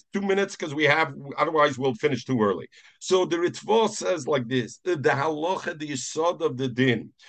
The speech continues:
that chashda, miga de chashda, ma moine chashda, shvu is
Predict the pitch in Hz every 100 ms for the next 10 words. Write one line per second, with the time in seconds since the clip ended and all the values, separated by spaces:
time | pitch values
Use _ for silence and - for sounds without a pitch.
0 | - _ 120 143 123 127 107 107 - 190
1 | - 160 139 147 185 139 131 156 - 156
2 | 139 131 127 139 151 123 117 - - 139
3 | 127 113 101 - 101 120 143 139 - 156
4 | 156 - 143 143 175 220 220